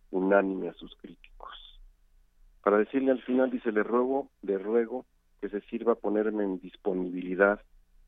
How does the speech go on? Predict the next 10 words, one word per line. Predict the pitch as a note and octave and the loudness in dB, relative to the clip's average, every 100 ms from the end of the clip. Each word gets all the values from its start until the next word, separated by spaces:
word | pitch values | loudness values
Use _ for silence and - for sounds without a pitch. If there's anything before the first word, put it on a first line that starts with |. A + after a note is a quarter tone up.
| _ | _
tal | A2 A2 | 2 4
como | - A2+ G#2 | 0 -4 -4
lo | F#2 | -4
señala | - G2 G#2 A2 | -6 -2 0 0
la | G2 | 0
ley | F#2+ G#2 G#2+ | 0 -2 -2
del | G2 F#2 | -8 -8
servicio | F2 - F#2+ - | -12 -14 -14 -10
exterior | G2+ _ F#2+ F#2 F#2+ F2+ | -10 _ -4 -2 -2 -2
mexicano. | F2 - - - E2+ E2+ | -6 -10 -12 -8 -8 -8